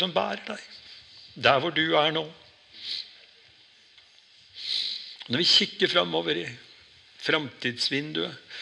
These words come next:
så ser vi ikke klart. Men vi er i Herrens hender den korte tiden vi skal være her på jorden. Og det finnes jo et sånt, det finnes jo et sånt vel, en sånn stor virkelighet over livene våre.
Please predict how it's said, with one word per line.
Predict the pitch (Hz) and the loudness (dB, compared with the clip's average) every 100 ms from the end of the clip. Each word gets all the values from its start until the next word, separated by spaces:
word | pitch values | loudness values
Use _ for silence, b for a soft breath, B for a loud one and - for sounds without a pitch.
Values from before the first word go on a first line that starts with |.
| B B B B - | B B B B -4
så | - | 0
ser | - 131 139 | 4 6 4
vi | 139 | 2
ikke | - 127 139 | -2 0 0
klart. | 143 139 - - - - - - - - - | 0 -2 0 0 -2 -14 -20 -20 -20 -10 -2
Men | 139 | 2
vi | 160 | 6
er | 131 143 151 | 8 8 6
i | |
Herrens | 139 127 143 - | 4 4 2 2
hender | 120 120 147 151 | 0 -4 -2 0
den | |
korte | - 160 - 143 | 2 0 2 0
tiden | 131 135 127 | 0 0 2
vi | |
skal | 147 | 4
være | 156 123 131 | 6 6 4
her | 131 | 0
på | 151 | -4
jorden. | 151 170 - B B B - | -6 -8 -10 B B B -8
Og | |
det | 151 | -4
finnes | - - 151 147 | 2 2 2 2
jo | 170 | 2
et | - 180 | 0 -2
sånt, | - - 165 | -4 -8 -4
det | 151 | 0
finnes | 143 160 | 4 4
jo | 151 | 2
et | 170 | -2
sånt | 135 123 | 2 6
vel, | 165 185 170 | 6 6 -2
en | 151 156 | -2 4
sånn | - | 6
stor | - - - 147 175 175 175 | 6 4 2 2 2 2 4
virkelighet | 156 143 - 160 160 | 2 0 0 2 4
over | 160 165 | 2 4
livene | 131 147 156 | 2 0 -4
våre. | 170 185 | -4 -6